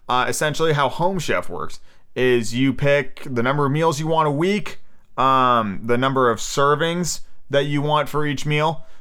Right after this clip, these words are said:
the, um, kind of the style, if you're a vegetarian or a vegan or an omnivore or carnivore or whatever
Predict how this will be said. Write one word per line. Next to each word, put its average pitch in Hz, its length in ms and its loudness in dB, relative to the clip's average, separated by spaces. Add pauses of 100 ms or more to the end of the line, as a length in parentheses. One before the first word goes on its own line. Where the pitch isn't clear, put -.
(140)
the, 123 880 2 (360)
um, 92 800 0 (180)
kind 107 200 -6
of 90 60 -4
the 98 80 -2
style, 131 720 2
if 110 120 -2
you're 113 320 2 (260)
a 110 220 2
vegetarian 156 800 2
or 107 160 2
a 101 80 -2
vegan 143 580 2
or 101 240 2
an 87 60 -4
omnivore 123 400 0
or 117 300 4
carnivore 110 480 0
or 98 60 0
whatever 117 520 2